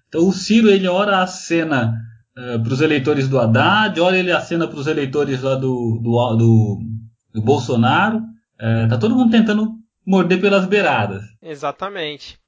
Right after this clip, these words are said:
Speaker 2: Como é que você enxergou isso aí, Júlia? Uma coisa que foi depois,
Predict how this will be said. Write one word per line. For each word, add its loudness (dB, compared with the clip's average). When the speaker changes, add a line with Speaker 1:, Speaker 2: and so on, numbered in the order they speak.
Speaker 2:
Como -8
é -4
que -20
você -6
enxergou -8
isso -10
aí, -8
Júlia? -12
Uma -14
coisa -14
que -20
foi -12
depois, -12